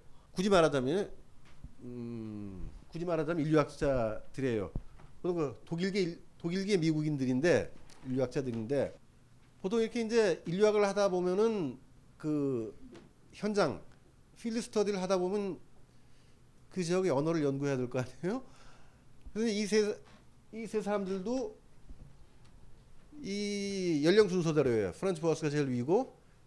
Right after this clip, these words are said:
에드워드 사피어, 벤저민 리 워프. 그리고 이 두 사람은 사제 관계예요. 근데 이 프란츠 보아스가 처음에 이누이트,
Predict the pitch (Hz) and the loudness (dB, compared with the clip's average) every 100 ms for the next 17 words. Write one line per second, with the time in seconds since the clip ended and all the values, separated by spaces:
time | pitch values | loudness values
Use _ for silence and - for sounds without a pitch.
0 | - 135 139 127 131 - 175 247 - - | -8 -2 0 0 -2 0 -2 -2 -8 -20
1 | - 139 139 143 139 127 110 101 85 - | -10 -6 -2 0 0 0 0 0 -4 -12
2 | - - - - 208 202 202 175 165 175 | -20 -20 -18 -6 -2 -2 -2 0 2 4
3 | 190 - 196 165 131 110 104 87 - - | 2 0 4 4 4 4 2 0 -6 -18
4 | - 180 190 202 - - - - - - | -10 2 2 2 -2 -10 -14 -18 -20 -18
5 | - - - - - - - - - 226 | -20 -20 -20 -20 -20 -20 -20 -16 0 2
6 | 240 214 160 180 180 - 180 233 254 - | 2 0 4 6 6 2 2 4 4 0
7 | - - - - - - - - - - | -10 -10 -10 -10 -14 -14 -14 -6 -6 -6
8 | - 220 180 175 196 101 - - - - | 4 6 8 8 8 6 2 -12 -12 -12
9 | - - - - - - - - - - | -12 -12 -12 -14 -14 -14 -14 -14 -18 -20
10 | - - - - - - - 170 196 226 | -20 -20 -18 -20 -20 -20 -4 4 6 6
11 | - - 208 131 98 | 4 4 6 6 4